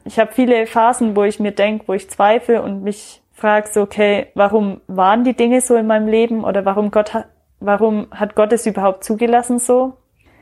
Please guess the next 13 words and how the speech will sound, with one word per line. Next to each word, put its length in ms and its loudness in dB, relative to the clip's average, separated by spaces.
Aber 600 0
dann 160 4
erlebe 340 2
ich 140 -4
wieder, 260 2
wie 120 0
es 380 -6
total 420 0
tröstend 580 2
ist, 420 -6
wenn 160 -2
ich 160 -10
irgendwie 540 -4